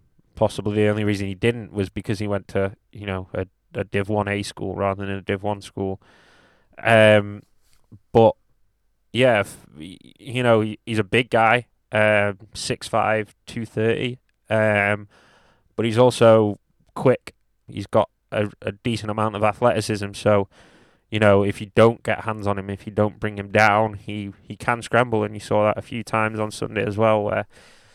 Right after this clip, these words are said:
you know, he gen-, generated plays with his legs and extended a couple of drives by being able to get first downs, um, running the ball. Um, he certainly looks like he's gonna, uh, you know, I've been impressed in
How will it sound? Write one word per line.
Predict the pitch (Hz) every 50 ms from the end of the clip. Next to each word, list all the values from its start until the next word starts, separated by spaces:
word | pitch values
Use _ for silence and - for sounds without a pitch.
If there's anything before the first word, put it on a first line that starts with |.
| _ _ -
you | - 110
know, | 107 104 104
he | 101 101
gen-, | 95 - - 110 78 110 - _ _ -
generated | - 120 113 110 107 107 104 85 -
plays | - - 117 110 107 98
with | 104 101
his | 104 101 98
legs | 107 110 107 107 104 - -
and | 104 104 107 107 104 107 -
extended | 113 113 - - - - 117 110 113 110 110
a | 110 101
couple | - - 113 - 120 113
of | 104
drives | - 110 107 101 101 107 104 92 - - - _ _ -
by | - 104 104 104 104 98 _ -
being | - 107 107 107
able | 104 104 104 104
to | - - 107
get | 110 -
first | - - 104 101 101 - -
downs, | 104 104 104 104 104 104 - - _ _ _ _ _ _ -
um, | 107 107 107 107 107 104 110 113
running | 113 113 113 110 104
the | 104 98
ball. | - - 110 104 101 104 - _ _ - _ _ _ _ _ _ _ _ _ _ _ _ -
Um, | - 117 113 113 113 113 104
he | 92 117 123
certainly | - - 190 170 135 117 117 117
looks | 120 113 98 -
like | 120 110 107 -
he's | 113 107 98
gonna, | 117 107 107 101 104 65 50
uh, | 55 55
you | 85 120
know, | 117 107
I've | 107 107 107 -
been | 117 110
impressed | 104 104 - - - 113 - - - -
in | 117 113 107 107 104 104